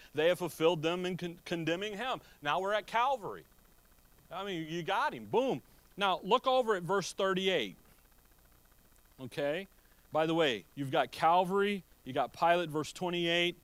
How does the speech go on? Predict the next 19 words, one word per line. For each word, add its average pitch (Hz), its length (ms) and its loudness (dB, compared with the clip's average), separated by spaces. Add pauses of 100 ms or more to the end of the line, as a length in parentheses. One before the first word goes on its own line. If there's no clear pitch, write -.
(200)
You've 135 160 -6
got 135 280 4
the 131 60 -8
resurrection 156 720 0
in 151 140 -4
verse 131 360 -4
thirty. 175 480 2 (380)
You've 135 160 -6
got 147 220 4
the 131 140 0
Acts 165 300 0
ministry 175 480 -4
in 160 120 -2
verse 135 220 -4
thirty-one, 156 500 0
thirty-two, 165 640 -2 (300)
thirty-three, 160 800 -2 (640)
thirty-four, 170 840 0 (540)
thirty-five, 160 880 2